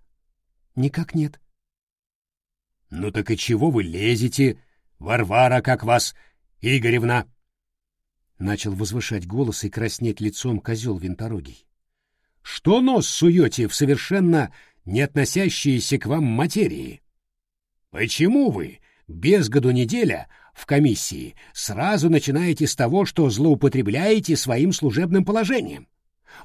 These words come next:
Почему не сидите на попе ровно? Я строго запрещаю вам в дальнейшем касаться этого дела. Поняли меня?»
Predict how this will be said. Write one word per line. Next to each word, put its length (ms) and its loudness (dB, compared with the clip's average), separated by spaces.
Почему 520 2
не 140 4
сидите 440 0
на 120 4
попе 300 0
ровно? 400 2
Я 260 -4
строго 460 0
запрещаю 800 2
вам 340 4
в 160 -16
дальнейшем 720 2
касаться 680 -2
этого 340 -2
дела. 400 -6
Поняли 420 4
меня?» 340 4